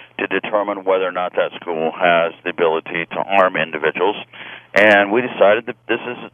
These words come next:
this is a no-brainer. Let it be the school board in conjunction with the administration. And, and we did this because we knew the Omaha and Lincoln schools would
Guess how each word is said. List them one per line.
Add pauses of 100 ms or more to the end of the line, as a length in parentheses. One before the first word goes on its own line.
this
is
a
no-brainer.
Let
it
be
the
school
board
in
conjunction
with
the
administration. (500)
And,
and
we
did
this
because
we
knew
the
Omaha
and
Lincoln
schools
would